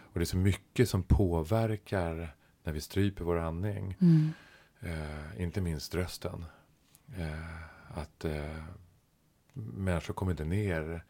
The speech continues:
Speaker 1: för problem med, med rösten och hittar inte sin, sin ton. Eh, det finns ingenting som är rätt här, liksom. Men, men man kan däremot höra på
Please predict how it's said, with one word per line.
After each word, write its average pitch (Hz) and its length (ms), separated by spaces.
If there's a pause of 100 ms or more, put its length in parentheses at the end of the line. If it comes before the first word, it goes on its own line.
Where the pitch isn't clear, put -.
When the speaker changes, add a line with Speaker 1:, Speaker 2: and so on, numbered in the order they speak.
(200)
Speaker 1:
för - 120
problem 87 580
med, 82 280
med 78 260
rösten 82 460
och 85 360 (200)
hittar - 460
inte 90 260
sin, 76 600
sin 85 260
ton. 101 600 (1600)
Eh, 76 320
det 87 80
finns 95 140
ingenting 92 260
som 87 120
är 85 60
rätt - 600
här, 67 260
liksom. - 380
Men, 85 260
men 82 140
man 82 100
kan 85 140
däremot 85 260
höra 95 560
på 90 280